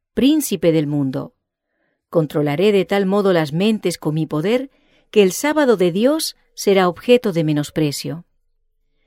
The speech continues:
El hombre de pecado ha instituido un falso día de reposo, y el llamado mundo cristiano ha adoptado a este hijo del papado,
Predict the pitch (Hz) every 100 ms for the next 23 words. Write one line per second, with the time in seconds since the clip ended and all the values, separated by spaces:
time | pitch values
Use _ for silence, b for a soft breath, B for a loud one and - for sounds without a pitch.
0 | _ _ _ - 208 262 320 254 185 175
1 | 175 165 190 226 160 170 _ _ _ -
2 | 202 208 - 175 185 202 202 185 160 262
3 | 269 262 180 165 165 156 151 151 147 139
4 | - 156 - _ _ _ _ _ _ _
5 | - 202 180 190 208 302 302 220 220 202
6 | 175 156 147 - 208 180 147 - b b
7 | b - 185 185 160 151 202 190 170 156
8 | 208 240 - 180 190 - 175 165 156 165
9 | 220 226 160 -